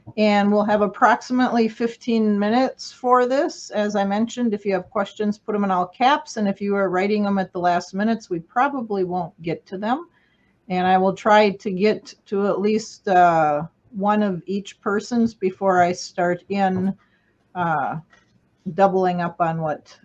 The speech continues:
people have asked multiple questions. So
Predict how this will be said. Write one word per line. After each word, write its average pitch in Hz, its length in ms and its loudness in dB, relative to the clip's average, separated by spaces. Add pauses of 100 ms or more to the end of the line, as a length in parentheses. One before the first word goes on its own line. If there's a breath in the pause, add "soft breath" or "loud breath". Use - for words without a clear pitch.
(120)
people 180 320 -6
have 156 100 -4
asked 151 320 -2
multiple 147 580 -10
questions. - 880 -12 (600 soft breath)
So 185 920 4